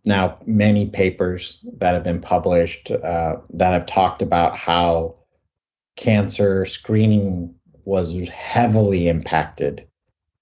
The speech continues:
by covid nineteen, meaning people were not showing up for their mammograms, their colonoscopies,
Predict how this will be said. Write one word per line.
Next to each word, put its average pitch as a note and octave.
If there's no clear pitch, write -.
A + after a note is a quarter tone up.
by E2+
covid E2
nineteen, D#2
meaning F2+
people G2+
were F2
not F2+
showing E2+
up E2+
for F2
their E2+
mammograms, E2
their D#2+
colonoscopies, D#2+